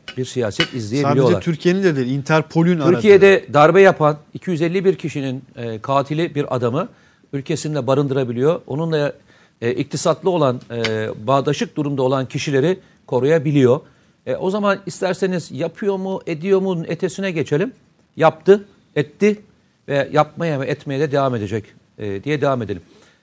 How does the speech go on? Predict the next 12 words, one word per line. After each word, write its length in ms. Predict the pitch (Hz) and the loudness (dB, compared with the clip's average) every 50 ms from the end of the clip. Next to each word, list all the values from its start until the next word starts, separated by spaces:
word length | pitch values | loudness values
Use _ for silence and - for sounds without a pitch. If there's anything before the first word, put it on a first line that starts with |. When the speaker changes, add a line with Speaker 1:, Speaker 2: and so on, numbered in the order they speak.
| _ - | _ -6
Speaker 1:
Ben 140 | - 202 220 | -4 -4 -2
şöyle 260 | 165 - 220 214 208 | -2 0 2 2 2
söyleyeyim. 360 | - - 127 104 107 104 101 - _ - | 2 2 -2 -2 -4 -6 -8 -8 _ -4
Geçen 380 | 147 156 - 196 180 175 - - _ _ | -4 -4 0 0 -2 -2 -2 -8 _ _
dediğin 300 | - 139 147 135 180 185 | -10 -8 -6 -4 -4 -4
o 140 | 175 165 147 | -4 -4 -4
cümle 240 | 123 160 165 175 170 | -4 -4 -2 -2 -4
şurada 240 | - - 180 156 165 | -4 -4 -4 -4 -4
kullanmıştım 580 | - 131 110 110 101 98 92 - - 101 98 | -2 -2 -4 -4 -4 -6 -8 -12 -14 -12 -10
ben. 120 | 104 117 175 - _ _ _ _ _ _ _ _ _ _ _ _ _ _ _ _ _ _ _ _ _ _ _ _ _ _ _ _ _ _ - - _ _ _ _ _ _ _ _ _ _ _ _ _ _ _ _ _ _ _ - - 147 - - | -10 -10 -12 -14 _ _ _ _ _ _ _ _ _ _ _ _ _ _ _ _ _ _ _ _ _ _ _ _ _ _ _ _ _ _ -20 -20 _ _ _ _ _ _ _ _ _ _ _ _ _ _ _ _ _ _ _ -8 -8 -6 -2 0
Eskiden 500 | 170 170 - - 254 247 233 185 - - - _ _ - 113 | -2 -2 0 2 2 4 4 2 0 -6 -12 _ _ -10 -4
yaşadığımız, 720 | 110 156 175 - 214 202 196 208 202 170 135 113 - - | -2 -2 0 2 2 2 2 2 2 0 0 -2 -4 -8